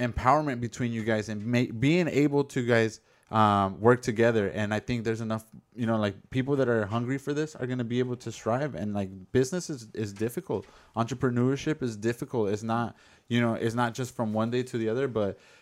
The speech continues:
people that are, are gonna be able to, um, that are gonna,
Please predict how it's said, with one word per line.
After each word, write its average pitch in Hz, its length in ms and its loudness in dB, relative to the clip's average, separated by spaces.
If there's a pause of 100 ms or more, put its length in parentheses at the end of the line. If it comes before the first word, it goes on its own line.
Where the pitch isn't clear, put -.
(160)
people 127 320 2
that 127 140 6
are, 107 160 2
are 110 240 4
gonna 120 260 0
be 113 160 0
able 110 220 2
to, 101 400 -2 (440)
um, 95 540 2 (1400)
that 123 220 4
are 113 100 4
gonna, 104 560 2